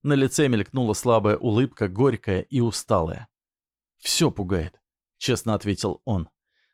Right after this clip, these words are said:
"Даже мысли о том, что нас ждёт дальше". Татьяна не сразу ответила. Её взгляд скользнул по стене, по серому пятну возле двери и потом задержался на его лице. "Мы все боимся",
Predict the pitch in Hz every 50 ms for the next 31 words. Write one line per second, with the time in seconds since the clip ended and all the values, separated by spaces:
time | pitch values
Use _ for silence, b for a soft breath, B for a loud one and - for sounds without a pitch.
0 | _ - 120 139 127 113 143 147 151 147 - - 135 123 123 120 - - 160 143
1 | 120 - - 131 127 127 123 98 95 95 131 123 110 104 101 113 98 87 - -
2 | - - - - _ _ _ _ _ _ _ _ _ _ _ _ _ _ _ _
3 | _ _ - 151 143 - 175 165 139 123 120 117 107 - - 135 127 104 98 95
4 | 90 - 107 98 - - 92 82 85 - - _ _ _ _ _ _ _ _ _
5 | - 107 90 107 120 110 120 113 98 95 98 117 131 139 127 - - 127 113 101
6 | 90 110 120 110 - - 117 - - - 117 107 110 123 131 127 113 b b b
7 | b b b _ 160 151 - - 165 151 143 131 113 - 135 120 - 160 156 131
8 | 123 131 101 113 123 113 101 107 123 127 135 147 139 - 113 - - 123 - -
9 | 131 117 101 107 104 113 101 87 92 113 113 104 - - 104 98 98 95 92 87
10 | 92 90 87 82 - - - 85 - - _ _ _ _ _ _ _ _ _ _
11 | _ _ _ _ _ _ _ _ _ _ - 104 113 117 - - 165 165 135 110
12 | 107 95 92 92 82 - - - 92